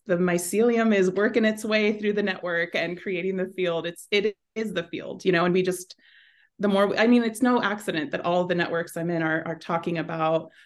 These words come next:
mindfulness, awareness, like, just remembering that this is all an illusion. Like, the stuff we create, these, these limited realities, we don't have to do anything. We have to let go of all that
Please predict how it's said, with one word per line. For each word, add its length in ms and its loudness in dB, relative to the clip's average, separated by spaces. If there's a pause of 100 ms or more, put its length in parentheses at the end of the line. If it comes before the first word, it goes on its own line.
(100)
mindfulness, 880 -2
awareness, 760 4
like, 160 0
just 240 0
remembering 640 2
that 160 -4
this 200 -2
is 80 -8
all 200 0
an 80 -2
illusion. 600 -2
Like, 220 -4
the 80 2
stuff 320 -2
we 160 0
create, 560 2
these, 300 -4
these 380 -2 (220)
limited 440 2
realities, 680 -2 (1040)
we 60 -2
don't 100 4
have 120 2
to 60 4
do 220 2
anything. 300 4
We 80 -2
have 80 -2
to 80 0
let 200 2
go 140 6
of 100 4
all 160 2
that 360 -2